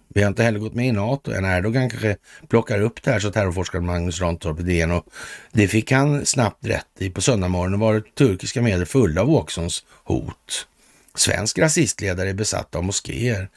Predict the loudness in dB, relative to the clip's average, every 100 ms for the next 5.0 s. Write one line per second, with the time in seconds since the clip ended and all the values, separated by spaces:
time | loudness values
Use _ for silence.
0 | -20 -12 -2 2 2 2 0 -2 -4 -4
1 | -4 -8 -8 -8 -10 -18 -20 _ _ -20
2 | -10 2 2 4 4 4 2 -2 0 -2
3 | 2 0 0 0 0 0 -4 -4 -2 0
4 | -2 -8 -6 -4 -4 -6 -6 -6 -10